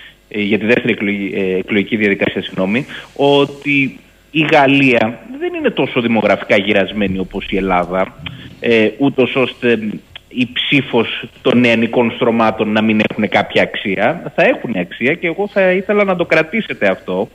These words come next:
ε, διότι, ε, όπως σας είπα,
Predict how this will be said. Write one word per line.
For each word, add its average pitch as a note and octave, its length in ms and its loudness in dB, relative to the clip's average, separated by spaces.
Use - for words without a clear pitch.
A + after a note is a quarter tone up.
ε, B2 460 4
διότι, F3+ 760 0
ε, C3 280 -4
όπως F3 440 -2
σας A2+ 200 -2
είπα, A#2 400 0